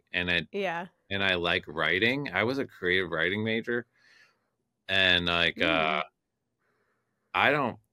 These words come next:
Speaker 1: find it, the newsletter hard at all. I like it.
Speaker 2: Right.
Speaker 1: And I
Speaker 2: That's
Speaker 1: mean,
Speaker 2: awesome.
Speaker 1: I think, like, people might be like, "Oh, a, a weekly newsletter. Oh my God, that's so, so many emails." But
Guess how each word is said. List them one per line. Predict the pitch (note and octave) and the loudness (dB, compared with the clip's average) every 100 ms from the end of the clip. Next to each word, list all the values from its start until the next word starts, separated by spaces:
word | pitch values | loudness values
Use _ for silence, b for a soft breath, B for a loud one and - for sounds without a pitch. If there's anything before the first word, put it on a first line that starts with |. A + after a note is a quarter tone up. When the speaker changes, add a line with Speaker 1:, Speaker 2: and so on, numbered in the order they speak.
| _ _ | _ _
Speaker 1:
find | _ - F#2+ F#2+ F2+ | _ -2 -2 0 -2
it, | F2 | -2
the | G2 | -4
newsletter | F2+ F#2+ F#2 F#2 F2 | -4 -4 -2 -2 -2
hard | E2+ E2+ D#2+ | 0 -2 0
at | C#2 | 0
all. | E2 D2 - b b b b b - | 0 -2 -6 b b b b b -2
I | G2 | 2
like | A2 G2 G#2 | 4 4 2
it. | - G#2 | -2 -6
Speaker 2:
Right. | F3 - - _ _ _ _ _ _ _ _ - | -6 -8 -16 _ _ _ _ _ _ _ _ -2
Speaker 1:
And | A2+ | 2
I | A#2+ | 4
Speaker 2:
That's | C3 C3 | 4 2
Speaker 1:
mean, | |
Speaker 2:
awesome. | C3 - F#3 F3+ F#3+ _ _ _ _ - | 0 -6 -12 -12 -14 _ _ _ _ 0
Speaker 1:
I | A2+ | 0
think, | C3+ E3 C#3 | 2 0 4
like, | C3 A#2 A2 - - _ _ b b b b b _ _ _ _ _ _ _ | 4 4 2 -6 -20 _ _ b b b b b _ _ _ _ _ _ _
people | - B2 A2+ A#2+ | 0 0 2 2
might | A#2 A2+ G#2+ | 4 4 4
be | A2+ | 4
like, | A2+ G2+ F2+ | 4 2 2
"Oh, | A2 G2 F2+ F2 | -2 -2 -2 -2
a, | F2 - F2 | -4 -6 -12
a | |
weekly | E2+ F2+ G2+ G#2+ G#2 F2+ | -10 -4 -4 -4 -4 -4
newsletter. | F2 F#2+ F#2 F2 E2+ D#2+ - | -4 -6 -4 -2 -2 -2 -2
Oh | F#2 F2+ | -4 -2
my | F2 D#2+ | -2 -2
God, | F2 F2 E2+ | -2 -2 -2
that's | E2 - | -6 -6
so, | E2 | -10
so | - F#2 | -8 -6
many | F2+ E2+ E2+ | -6 -6 -6
emails." | F#2+ G2+ | -6 -4
But | G2+ - | -4 -4